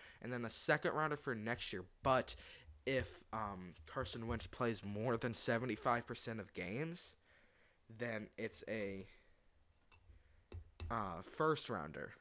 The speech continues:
whatever our first round pick is. So you traded a number two overall pick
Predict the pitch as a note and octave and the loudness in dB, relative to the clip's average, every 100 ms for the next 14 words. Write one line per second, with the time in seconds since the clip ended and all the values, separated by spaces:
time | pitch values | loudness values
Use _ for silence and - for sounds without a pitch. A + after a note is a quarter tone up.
0 | - - - _ _ _ _ G#2 G2+ A#2 | -20 -20 -20 _ _ _ _ -4 -2 2
1 | A2+ A2 A#2+ G#2+ G#2 F#2+ E2 - - - | 2 2 0 0 -2 -2 -8 -8 -14 -18
2 | - - - _ - - _ - - _ | -20 -20 -20 _ -20 -20 _ -20 -20 _
3 | _ - _ _ _ _ _ _ _ _ | _ -20 _ _ _ _ _ _ _ _
4 | - - D3+ D#3+ - F3+ F3+ D#3 C3 C3 | -4 0 2 0 0 2 4 2 2 2
5 | C#3 C#3+ - C3 B2 G#2 A2 G2+ G2+ - | 0 0 2 4 4 2 2 2 2 0
6 | A#2 | -2